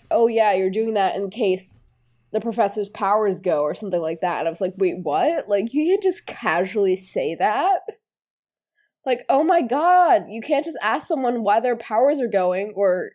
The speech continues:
insinuate that their powers are going. Like, is, please tell me that's gonna be, like, addressed.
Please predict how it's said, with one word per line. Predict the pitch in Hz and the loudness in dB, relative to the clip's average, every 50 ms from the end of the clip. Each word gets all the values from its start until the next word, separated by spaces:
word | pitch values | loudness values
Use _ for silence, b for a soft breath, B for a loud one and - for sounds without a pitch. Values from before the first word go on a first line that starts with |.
| _ _ - | _ _ -2
insinuate | 220 220 220 202 - - 269 247 262 247 240 220 262 | -2 -2 -2 -4 -6 -6 -6 -4 0 0 2 2 4
that | 262 254 | 2 4
their | 233 240 226 | 4 4 2
powers | 240 - - 170 - 240 247 262 | 4 0 -4 -2 -2 -2 -2 -2
are | 233 240 | -4 -4
going. | 226 - 240 214 - 240 294 311 339 381 381 - _ B B B B B B 277 240 | -4 0 0 0 0 0 -2 0 0 0 0 -2 _ B B B B B B -2 -2
Like, | 254 - 247 - | -2 -2 0 -2
is, | - 285 240 202 - - _ | -4 -4 -4 -4 -8 -18 _
please | - 349 359 - - | 0 0 0 0 0
tell | - 330 247 | -2 -2 0
me | 233 226 | 2 2
that's | 214 214 208 | 0 0 -2
gonna | - 226 208 202 | -2 -4 -2 -2
be, | 185 196 | -2 -2
like, | 190 180 175 180 - _ _ _ _ _ _ _ _ | -2 -2 -2 -4 -8 _ _ _ _ _ _ _ _
addressed. | 208 - - 202 - - - - - _ _ _ _ - - | -2 -2 -2 -4 -6 -6 -8 -18 -20 _ _ _ _ -20 -20